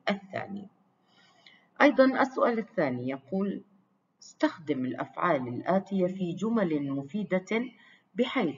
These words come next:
تنصب مفعولين. رأى، لا يجوز أن نستخدم رأى البصرية في ذلك. لماذا؟ لأن رأى البصرية بمعنى شاهدت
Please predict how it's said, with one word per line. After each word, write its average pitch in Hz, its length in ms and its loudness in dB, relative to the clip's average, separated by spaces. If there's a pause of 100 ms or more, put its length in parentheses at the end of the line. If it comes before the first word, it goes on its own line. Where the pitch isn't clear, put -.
(120)
تنصب 233 420 -2
مفعولين. 196 840 0 (640)
رأى، - 380 4 (600)
لا 302 160 4
يجوز 165 440 0
أن 147 220 -2
نستخدم 139 680 -6 (480)
رأى 151 460 2
البصرية 160 720 -2
في 127 260 -6
ذلك. 131 500 -2 (500)
لماذا؟ 185 580 2 (320)
لأن 139 420 -4
رأى 180 340 0
البصرية 190 800 0 (140)
بمعنى 139 600 -4 (1500)
شاهدت 160 840 0